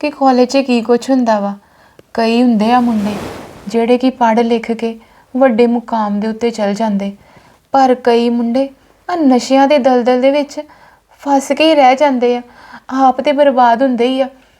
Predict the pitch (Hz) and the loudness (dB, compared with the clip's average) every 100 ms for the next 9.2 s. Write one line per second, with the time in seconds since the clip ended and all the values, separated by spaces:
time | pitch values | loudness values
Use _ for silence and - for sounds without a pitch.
0 | _ _ 247 240 247 277 277 269 233 233 | _ _ -6 -4 0 0 4 2 2 2
1 | 262 262 277 254 240 226 240 226 220 220 | 0 2 2 4 2 2 0 0 0 -6
2 | 240 254 254 _ _ _ _ _ _ _ | -6 -8 -12 _ _ _ _ _ _ _
3 | _ 302 302 247 269 311 294 254 240 240 | _ 0 2 0 -2 0 0 0 -4 -6
4 | 262 _ _ _ - 381 330 349 349 330 | -14 _ _ _ -4 0 0 0 -2 0
5 | 302 311 320 311 277 311 302 277 247 247 | 2 2 2 2 2 2 2 0 -2 -2
6 | 240 247 - - - - - 262 262 269 | -2 -4 -12 -20 -20 -18 -4 0 2 2
7 | 294 247 233 240 247 233 226 214 208 214 | 2 2 2 2 0 -2 -4 -6 -8 -10
8 | 220 _ _ _ _ _ - 254 247 240 | -14 _ _ _ _ _ -2 0 2 0
9 | 247 | -2